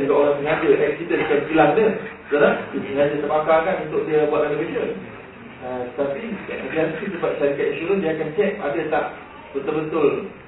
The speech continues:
dia nampak ada sebab bakar di, sorry, tak bayar duit. So, jadi itu adalah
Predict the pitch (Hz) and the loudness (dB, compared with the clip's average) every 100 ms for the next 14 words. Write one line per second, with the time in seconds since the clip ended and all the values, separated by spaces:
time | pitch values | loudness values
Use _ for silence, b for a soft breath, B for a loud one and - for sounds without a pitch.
0 | - - 143 143 147 156 190 - - 160 | -16 -2 0 2 0 2 0 2 -2 -4
1 | 151 165 165 - - 147 147 160 160 165 | -4 0 0 0 -2 0 2 0 0 -2
2 | 202 185 143 135 135 - 151 165 - - | -6 -2 -2 0 -2 -2 -2 0 2 0
3 | - - - - - - - - - - | -2 -10 -16 -16 -16 -20 -20 -20 -20 -20
4 | - 139 151 147 156 - 143 143 147 180 | -10 0 0 0 -2 -2 2 4 4 2